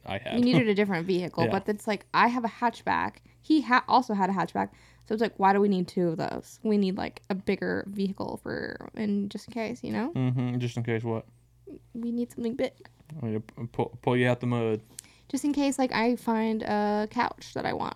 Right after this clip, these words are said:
Speaker 2: on the side of the road or something, and
Speaker 1: I,
Speaker 2: we could
Speaker 1: I
Speaker 2: just
Speaker 1: didn't
Speaker 2: get it.
Speaker 1: Yeah. That, yeah.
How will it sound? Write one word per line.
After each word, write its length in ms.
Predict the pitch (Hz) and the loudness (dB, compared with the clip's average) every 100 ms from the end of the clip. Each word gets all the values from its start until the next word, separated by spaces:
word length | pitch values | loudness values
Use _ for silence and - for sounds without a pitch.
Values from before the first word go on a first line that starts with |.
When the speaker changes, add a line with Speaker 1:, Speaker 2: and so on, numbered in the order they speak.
| - | -8
Speaker 2:
on 80 | - | -8
the 60 | |
side 160 | - 98 | -6 -6
of 40 | |
the 60 | 92 | -4
road 240 | 80 - - | -6 -6 -8
or 80 | |
something, 300 | - - - - _ - | -10 -12 -12 -16 _ -4
and 100 | 208 | -2
Speaker 1:
I, 40 | |
Speaker 2:
we 60 | 180 | -2
could 120 | 175 | -2
Speaker 1:
I 20 | 143 | -4
Speaker 2:
just 160 | 180 | -6
Speaker 1:
didn't 140 | - - | -8 -10
Speaker 2:
get 40 | - | -10
it. 60 | 107 | -6
Speaker 1:
Yeah. 140 | 123 120 _ _ - | -6 -6 _ _ -10
That, 160 | 110 - | -8 -2
yeah. 260 | 113 117 | -2 -2